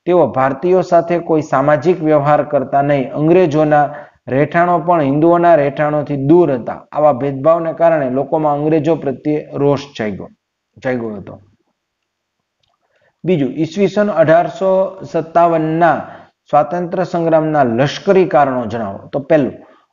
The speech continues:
અંગ્રેજ સરકાર ભારતીય સૈનિકોનું ભારે શોષણ કરતી હતી. અંગ્રેજ સૈનિકોની સરખામણીમાં હિન-, હિન્દી સૈનિકોને પગાર ઓછા મળતા હતા. લશ્કરમાં કોઈ પણ ભારતીય સૈનિક સુબેદારથી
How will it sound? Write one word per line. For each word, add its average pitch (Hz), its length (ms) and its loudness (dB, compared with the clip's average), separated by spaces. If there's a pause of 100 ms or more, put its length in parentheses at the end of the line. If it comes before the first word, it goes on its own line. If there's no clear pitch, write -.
(120)
અંગ્રેજ 185 800 0 (260)
સરકાર 165 440 0
ભારતીય 143 600 -2
સૈનિકોનું 175 680 0
ભારે 131 300 0
શોષણ 151 400 -6
કરતી 131 320 -4
હતી. 147 160 -2
અંગ્રેજ 175 440 0
સૈનિકોની 175 540 -2
સરખામણીમાં 151 1080 -2
હિન-, 170 400 0 (240)
હિન્દી 170 600 0 (360)
સૈનિકોને 165 560 0
પગાર 147 420 2
ઓછા 160 440 -4
મળતા 131 400 0
હતા. - 440 -6
લશ્કરમાં 180 840 0
કોઈ 185 360 0
પણ 208 280 2
ભારતીય 151 560 0
સૈનિક 156 440 -4
સુબેદારથી 147 1120 2